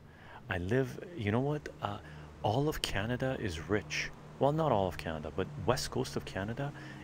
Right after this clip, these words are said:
is extremely rich relative to huge parts of the world. But it doesn't mean everybody is rich here, right? A huge chunk of the population here lives with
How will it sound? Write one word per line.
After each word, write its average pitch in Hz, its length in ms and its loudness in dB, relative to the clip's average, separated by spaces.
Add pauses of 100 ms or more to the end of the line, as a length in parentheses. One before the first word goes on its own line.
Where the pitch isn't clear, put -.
is 82 160 2
extremely 147 680 0
rich 87 440 0 (340)
relative 98 460 4
to 90 300 -6 (200)
huge 107 380 -2
parts - 300 -2
of 90 40 -2
the 78 180 -2
world. 80 320 -6 (420)
But 98 140 4
it 92 100 2
doesn't 135 320 4
mean 117 300 2 (800)
everybody 98 540 2
is 78 160 -6
rich 85 320 -8
here, 73 180 -8 (300)
right? 95 260 -6 (580)
A - 40 -16
huge 143 480 -2
chunk 117 260 0
of - 60 -6
the - 80 -4
population 92 580 -6
here 117 240 -4
lives 90 460 -4
with 78 100 -8